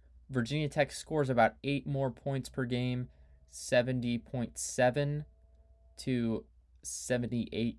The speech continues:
point two. U N C has really,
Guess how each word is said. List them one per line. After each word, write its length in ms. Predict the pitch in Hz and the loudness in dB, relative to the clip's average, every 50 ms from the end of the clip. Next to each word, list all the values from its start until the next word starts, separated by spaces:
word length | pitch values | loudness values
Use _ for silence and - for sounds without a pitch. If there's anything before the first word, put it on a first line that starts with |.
| - - | -10 -16
point 300 | - - 117 113 - - - - | -8 -4 -4 -4 -4 -6 -12 -20
two. 520 | - - - 139 139 156 185 208 202 196 - - _ _ _ _ _ - - _ _ _ _ _ _ - | -12 -6 -4 -2 -2 0 -2 -2 -4 -6 -10 -20 _ _ _ _ _ -20 -20 _ _ _ _ _ _ -6
U 160 | 123 131 147 165 | -2 0 2 2
N 140 | 147 127 | 2 0
C 280 | - - - 175 170 156 | 0 -4 -4 -2 0 2
has 280 | 143 131 123 113 - 101 | 4 4 4 4 2 -2
really, 640 | 98 98 110 139 170 180 190 180 156 147 135 120 | -8 -8 -8 -6 -4 0 0 2 2 4 2 2